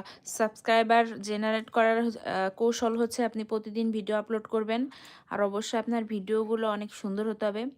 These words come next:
মানে কোয়ালিটিফুল হতে হবে। আর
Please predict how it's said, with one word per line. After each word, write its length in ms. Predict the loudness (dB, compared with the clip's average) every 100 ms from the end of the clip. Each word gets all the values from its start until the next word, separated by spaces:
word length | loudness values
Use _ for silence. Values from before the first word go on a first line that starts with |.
| _ _ -12
মানে 140 | -10 -4
কোয়ালিটিফুল 600 | 0 0 -2 -6 -8 -6 -6
হতে 180 | 0 0
হবে। 180 | 0 -6 -10 -20 -20 -20 _ _ _ _ _ _ _ _ -6
আর 120 | -2